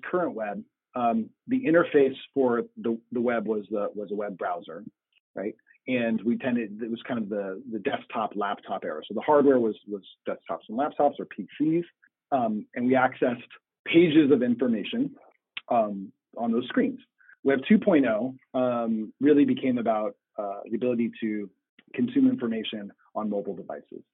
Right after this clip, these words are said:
So we actually changed hardware. And in ten years, you know, went from essentially zero smartphones to, uh, three plus billion smartphones in a decade. So the, the, the rate of adoption was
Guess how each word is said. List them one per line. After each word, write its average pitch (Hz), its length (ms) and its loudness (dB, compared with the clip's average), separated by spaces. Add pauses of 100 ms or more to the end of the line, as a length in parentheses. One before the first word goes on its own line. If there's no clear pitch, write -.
(260)
So 127 80 0
we 131 80 6
actually 131 300 0
changed 131 360 0
hardware. 92 500 -6 (400)
And 135 180 2 (360)
in 165 160 2
ten 165 200 2
years, 156 240 8
you 131 60 0
know, 127 100 2
went 123 240 -2
from 113 360 -2 (180)
essentially 117 560 -2 (680)
zero 143 320 6 (120)
smartphones 98 460 -6 (480)
to, 110 600 2 (200)
uh, 104 280 -6 (200)
three 135 260 2 (120)
plus 131 180 0 (120)
billion 113 460 -4
smartphones 101 460 -6
in 98 100 -12
a 95 60 -10
decade. - 360 -12 (380)
So 120 120 -2
the, 117 220 -4
the, 123 220 -2
the 127 80 -2
rate 135 260 6
of 120 100 4
adoption 113 520 -2
was 92 160 -10